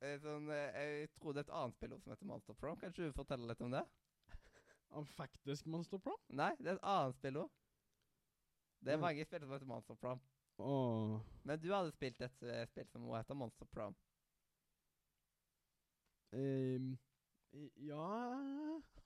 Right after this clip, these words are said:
Speaker 1: Ja.
Speaker 2: <laughs> Ehm, åh, svarte, jeg husker ikke hvordan det gikk. Altså, på dette her, så var det jo, ehm, Prom er jo da, eh, er jo da en forkortelse for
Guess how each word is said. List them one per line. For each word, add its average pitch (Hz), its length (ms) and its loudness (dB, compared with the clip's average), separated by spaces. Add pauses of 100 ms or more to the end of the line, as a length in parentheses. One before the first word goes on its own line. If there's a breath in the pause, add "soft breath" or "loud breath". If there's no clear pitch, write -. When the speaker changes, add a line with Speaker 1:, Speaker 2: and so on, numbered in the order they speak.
Speaker 1:
Ja. 123 240 0 (680 soft breath)
Speaker 2:
<laughs> - 80 -18 (1040 soft breath)
Ehm, 151 520 -6 (580)
åh, - 260 -16
svarte, - 440 -20
jeg 139 80 -12
husker 160 280 -14
ikke 127 140 -18
hvordan 131 320 -18
det 117 100 -14
gikk. 156 160 -16 (2750)
Altså, 170 360 -2 (500 soft breath)
på 185 40 2
dette 180 180 2
her, 185 300 2
så 165 160 -2
var 165 120 4
det 160 80 4
jo, 147 180 4 (580)
ehm, 143 640 2 (920)
Prom 202 400 2
er 190 80 4
jo 175 120 6
da, 143 800 0
eh, - 0 -
er 170 220 0
jo 135 140 -2
da 135 280 -4
en 117 120 -6
forkortelse 135 560 -8
for - 120 -18